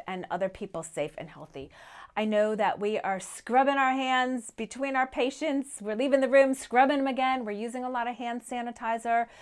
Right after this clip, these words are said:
We have Kangen water in the office, which is, um, when we set it to the acidic setting, it's known to kill bugs and viruses and bacterias and really help keep surfaces clean. So for people who are out of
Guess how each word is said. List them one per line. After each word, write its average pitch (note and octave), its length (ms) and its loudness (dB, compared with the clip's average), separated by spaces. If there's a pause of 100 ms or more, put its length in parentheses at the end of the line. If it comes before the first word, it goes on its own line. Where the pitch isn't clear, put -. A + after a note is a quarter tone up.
(200)
We B3 100 -4
have G#3+ 180 -8
Kangen B3+ 460 -2
water B3 300 0
in A#3+ 100 -4
the A#3+ 100 -4
office, A#3 640 -6
which G#3 300 -6
is, G3 380 -4 (340)
um, F3+ 360 -6
when G3 160 -6
we G3 160 -2
set G#3+ 240 -2
it - 140 -6
to G3 100 -14
the G3 60 -4
acidic G#3+ 380 -6
setting, A#3 440 -2
it's F#3 400 -10
known G3+ 260 -6
to G3+ 80 -10
kill A#3 720 -2 (340)
bugs A#3 420 2
and F#3+ 300 -4
viruses A3+ 640 -2
and F#3+ 140 -10
bacterias A3+ 640 -4
and F#3 160 -8
really G3 140 -2
help F#3+ 260 -4
keep - 220 -10
surfaces G3+ 480 -8
clean. A#3 400 -8
So G#3+ 200 -6
for G3 140 -12
people G#3+ 300 -12
who G#3 160 -6
are F3 180 -2
out G#3 340 -2
of A3 360 0